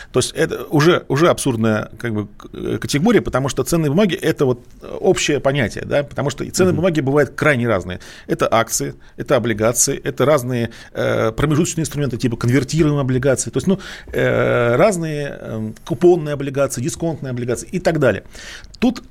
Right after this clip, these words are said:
Speaker 1: сказано «ценные бумаги».
Speaker 2: А, понятно,
Speaker 1: То
Speaker 2: да.
Speaker 1: есть, ну, то есть, ви-,
Speaker 2: <laughs>
Speaker 1: видимо, это какие-то фантики,
Speaker 2: Э, да.
Speaker 1: обещания вот этой структуры о том, что вот эти бумаги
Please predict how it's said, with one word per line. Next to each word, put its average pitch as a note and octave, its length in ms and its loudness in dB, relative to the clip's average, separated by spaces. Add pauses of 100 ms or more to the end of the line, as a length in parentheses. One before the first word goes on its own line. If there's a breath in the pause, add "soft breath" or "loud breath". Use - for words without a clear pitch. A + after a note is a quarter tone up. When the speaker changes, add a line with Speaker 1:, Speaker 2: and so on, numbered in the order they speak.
Speaker 1:
сказано C3+ 400 -2
«ценные D#3+ 380 0
бумаги». D3 320 2
Speaker 2:
А, B2 240 2
понятно, A#2+ 440 0
Speaker 1:
То A#4 100 4
Speaker 2:
да. B4+ 40 6
Speaker 1:
есть, C5+ 240 4 (220)
ну, - 80 2
то C4 100 2
есть, G3+ 180 2
ви-, A#2 460 -4
Speaker 2:
<laughs> A2 40 -8
Speaker 1:
видимо, E3+ 420 2 (100)
это D3+ 200 0
какие-то D3 340 -2
фантики, E3 580 0
Speaker 2:
Э, - 80 -2
да. - 60 2
Speaker 1:
обещания D3 600 4
вот A#2+ 140 0
этой B2 160 -4
структуры E3+ 640 2 (240 loud breath)
о A#2+ 160 2
том, F3 260 2
что - 320 -4
вот B2 220 0
эти D3 200 0
бумаги B2+ 680 0